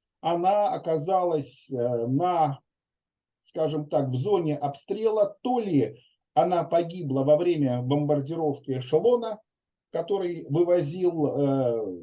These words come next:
эвакуированных, э, то ли, э, она оказалась на оккупированной территории, ну и якобы вот, э, по каким-то отрывочным сведениям вступила в партизанский отряд и погибла. То есть она была,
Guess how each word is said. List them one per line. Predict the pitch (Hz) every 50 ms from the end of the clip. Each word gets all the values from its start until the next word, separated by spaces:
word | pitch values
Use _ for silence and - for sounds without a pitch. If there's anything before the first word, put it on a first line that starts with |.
| 73 73 92 87 - - _
эвакуированных, | - 160 180 180 180 - 190 185 175 175 175 165 160 156 156 156 156 151 143 - _ _ _ _ _ _ -
э, | 147 147 156 151 151
то | 151 - - 208 240 247 247
ли, | 247 240 247 247 247 247 247 247 240
э, | 220 - 165 170 170 175 175 170 170 165 170
она | 160 165 170 180 185 185 180 175 160 147 135 131 127 127 - - - -
оказалась | - 151 147 - 165 151 143 170 165 139 135 123 123 - 147
на | 147 139
оккупированной | 135 - - 143 135 - 147 135 131 123 123 123 123 123 120
территории, | 123 - 135 135 139 147 143 - 254 262 254 247 247 240 233 220 214 - _ _ _ _ _ -
ну | 196 254 269 262 -
и | - 170 170 170 160 156
якобы | 135 117 127 190 196 - - - 139 120 110 107 110 110
вот, | 107 110 117 113 - _ -
э, | 127 127 131 131
по | 127 147 151
каким-то | 180 180 175 - 208 170 151 143 160 156
отрывочным | 156 151 - 208 208 185 165 147 - - 160 151 156 143
сведениям | 143 - 139 127 143 170 170 147 127 113 113 104 104 104 98
вступила | - - - 143 147 190 175 156 143
в | 117
партизанский | - 139 143 143 160 143 143 156 143 139 131 127 - - 135
отряд | 127 123 123 - 170 214 247 262 247 - - _ _ _ _ _ _ _
и | - 240 262 269 269 254 220 - - _
погибла. | - 185 180 156 151 151 139 127 120 110 113 113
То | - - 117
есть | 110 117 120 - -
она | 143 - - - 240 233 196
была, | 143 147 139 127 143 160 175 170 -